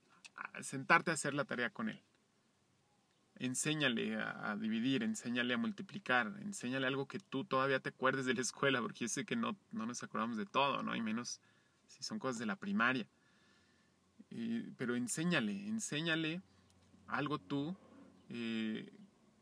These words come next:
eh, cuando esté haciendo su tarea, y eso te prometo que lo va a recordar. Y más si lo asocia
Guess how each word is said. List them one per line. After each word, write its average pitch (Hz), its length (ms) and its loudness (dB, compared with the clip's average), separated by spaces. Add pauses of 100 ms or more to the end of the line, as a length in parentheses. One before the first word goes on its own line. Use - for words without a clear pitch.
(200)
eh, 127 260 -4
cuando 120 260 0
esté 117 240 -2
haciendo 143 300 0
su 131 140 -4
tarea, 123 240 2
y 139 220 0
eso 151 220 0
te 143 120 -6
prometo 127 360 -2
que 127 80 -4
lo 113 80 0
va 113 60 2
a 117 40 4
recordar. 120 580 -4
Y - 60 -4
más 165 640 6 (100)
si - 260 -2
lo 120 140 4
asocia 135 760 2